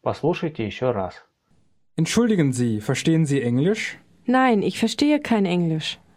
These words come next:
Speaker 2: Ich verstehe ein bisschen Deutsch.
Speaker 3: Sind Sie Amerikaner?
Speaker 2: Ja, Amerikaner.
Speaker 1: Теперь представьте, что рядом с вами сидит молодая немка. Вы хотите начать разговор. Как вы к ней обратитесь?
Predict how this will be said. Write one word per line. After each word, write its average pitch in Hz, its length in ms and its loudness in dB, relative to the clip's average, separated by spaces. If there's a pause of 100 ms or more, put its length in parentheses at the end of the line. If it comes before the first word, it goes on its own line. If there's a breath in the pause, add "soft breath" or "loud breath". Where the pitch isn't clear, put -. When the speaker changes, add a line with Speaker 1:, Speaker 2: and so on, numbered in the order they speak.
(200)
Speaker 2:
Ich - 180 -4
verstehe 180 380 2
ein 180 100 2
bisschen 180 380 0
Deutsch. 170 520 0 (260)
Speaker 3:
Sind 202 260 0
Sie 226 100 0
Amerikaner? 247 840 2 (400)
Speaker 2:
Ja, 165 280 2
Amerikaner. 139 880 0 (800)
Speaker 1:
Теперь 208 280 0
представьте, 147 520 2
что 135 160 -2
рядом 131 260 0
с - 80 -14
вами 170 240 2
сидит 127 320 -6
молодая 123 440 2
немка. 101 460 -8 (180)
Вы 170 140 0
хотите 160 380 -2
начать 135 340 -2
разговор. 117 600 -4 (260)
Как 180 200 -2
вы 151 120 2
к - 60 -12
ней 123 180 -2
обратитесь? 113 600 -6